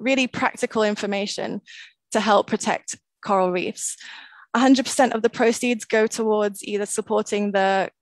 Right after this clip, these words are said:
course, running the course itself, or to Reef World's grassroots,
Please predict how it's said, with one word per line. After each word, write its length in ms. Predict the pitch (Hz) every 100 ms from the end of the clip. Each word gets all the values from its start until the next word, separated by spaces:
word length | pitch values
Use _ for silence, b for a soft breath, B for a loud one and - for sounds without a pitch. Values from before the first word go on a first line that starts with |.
| _ -
course, 480 | - 226 226 - -
running 240 | 214 214
the 80 | 220
course 320 | - 233 214
itself, 560 | - - 277 320 339 - B B B _
or 240 | 302 247
to 180 | 247 262
Reef 260 | 233 240 233
World's 220 | 233 220
grassroots, 560 | 226 220 220 220 226